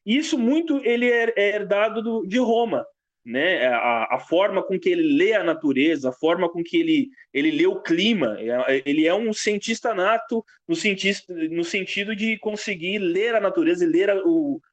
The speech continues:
o ambiente à sua volta. Ele não necessariamente é um cara descritivo que tá lá com uma prancheta, igual faziam o, no neocolonialismo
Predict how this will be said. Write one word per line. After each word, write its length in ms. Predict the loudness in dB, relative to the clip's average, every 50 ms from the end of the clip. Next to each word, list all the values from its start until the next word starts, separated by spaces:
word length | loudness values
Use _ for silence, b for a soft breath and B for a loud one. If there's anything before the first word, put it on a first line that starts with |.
| _ _ -6
o 120 | -4 -2
ambiente 480 | -2 -2 -4 -4 -2 -2 -2 -2 -4 -6
à 40 | -6
sua 280 | -4 -4 -2 -2 -2
volta. 460 | -2 -2 -2 0 -2 -4 -6 -8 -6
Ele 200 | -4 -4 -4 -2
não 160 | -2 -4 -2 -2
necessariamente 640 | -2 -4 -2 0 0 2 2 0 0 -2 0 -2
é 40 | -2
um 60 | 0
cara 260 | 2 0 2 2 2
descritivo 840 | 2 0 -2 -2 -4 -4 -4 -4 -2 -2 -2 0 0 0 0 -2 -2
que 100 | -2 -2
tá 140 | 0 0 2
lá 280 | 2 2 2 2 0 B B B B B _ _ -12
com 100 | -6 -2
uma 160 | 0 0 0
prancheta, 800 | 0 0 0 0 0 0 0 2 2 4 2 2 0 0 0 0
igual 460 | 0 2 2 0 2 2 2 0 0
faziam 580 | 0 0 0 0 0 0 0 0 0 2 0 -4 -6 _ _ _ _ _ _ _
o, 220 | 0 2 2 2
no 140 | 2 0 -2
neocolonialismo 1200 | 0 0 0 0 0 0 2 2 2 2 4 2 2 4 4 2 2 2 2 2 2 2 2 0